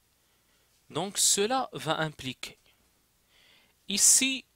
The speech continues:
j'ai V, j'utilise les coordonnées généralisées qui sont Q un et Q deux.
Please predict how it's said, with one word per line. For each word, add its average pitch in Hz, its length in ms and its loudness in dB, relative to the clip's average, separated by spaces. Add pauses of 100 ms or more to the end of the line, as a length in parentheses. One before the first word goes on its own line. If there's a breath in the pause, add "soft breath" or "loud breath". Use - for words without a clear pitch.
(140)
j'ai 160 300 2
V, 135 360 -4 (1700 soft breath)
j'utilise 190 600 -4
les 175 100 0
coordonnées 160 520 -2
généralisées 131 640 -6
qui 151 160 -12
sont 139 300 0
Q - 220 -14
un 180 180 -4
et 151 100 -8
Q - 200 -16
deux. 113 200 -14